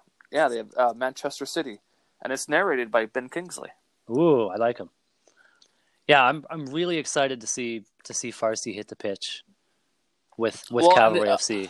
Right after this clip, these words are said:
Speaker 2: I, I can't wait.
Speaker 1: all it, for how I would do it, all right, if all your defenders are attacking defenders, and obviously this depends on what happens on the
Speaker 2: Yeah.
Speaker 1: pitch,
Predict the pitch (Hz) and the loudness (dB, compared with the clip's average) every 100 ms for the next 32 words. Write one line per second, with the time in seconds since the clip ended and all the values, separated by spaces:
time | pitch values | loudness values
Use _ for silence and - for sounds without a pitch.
0 | - 107 113 - 120 104 104 98 - 170 | -10 -10 -10 -10 -8 -6 -8 -8 2 6
1 | 190 160 170 - _ - _ _ - - | 6 4 -2 -6 _ -20 _ _ -20 -6
2 | - - 160 160 170 269 233 135 131 147 | -4 0 0 2 0 0 -8 -8 -8 -8
3 | - _ - 202 165 180 - _ _ _ | -14 _ -8 -6 -6 -8 -16 _ _ _
4 | _ - - 156 185 208 180 160 175 170 | _ -20 -8 -4 -4 -6 -14 -8 -8 -6
5 | 135 135 - _ - 135 127 117 - - | -10 -12 -20 _ -8 -2 -2 -4 -10 -4
6 | 139 147 143 131 123 135 135 113 120 110 | -2 -2 -6 -14 -8 -8 -8 -12 -12 -6
7 | 123 143 147 139 127 _ _ _ _ _ | -4 -4 -4 -6 -6 _ _ _ _ _
8 | _ _ _ 127 - - 143 139 131 113 | _ _ _ -12 -12 -4 -2 0 0 0
9 | - 120 117 123 117 107 - 131 - | 0 0 0 -2 -2 -2 0 0 -2